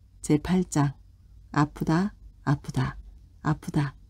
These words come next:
그러니 나는 더 성장할 것이다. 제 구 장, 결국 사람들은 성품이 좋은 사람을 찾아가게 되어 있다. 제 십 장, 인생의 스트레칭을 잘 하고 있는가? 제 십일 장,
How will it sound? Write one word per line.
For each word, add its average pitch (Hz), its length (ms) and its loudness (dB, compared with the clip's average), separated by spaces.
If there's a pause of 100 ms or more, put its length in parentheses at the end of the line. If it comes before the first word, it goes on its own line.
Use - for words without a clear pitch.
(540)
그러니 160 320 6
나는 151 360 2
더 165 380 -2
성장할 208 440 2
것이다. - 540 -6 (840)
제 160 200 4
구 160 220 -2
장, 151 260 0 (580)
결국 170 340 4
사람들은 180 640 4
성품이 214 540 2
좋은 160 320 2
사람을 156 600 2
찾아가게 214 540 0
되어 151 200 2
있다. 156 380 -2 (1000)
제 165 160 2
십 - 260 -2
장, 165 280 0 (640)
인생의 180 440 6
스트레칭을 156 800 0 (220)
잘 147 220 0
하고 180 260 0
있는가? 160 460 0 (1200)
제 165 180 4
십일 190 360 0
장, 127 260 -2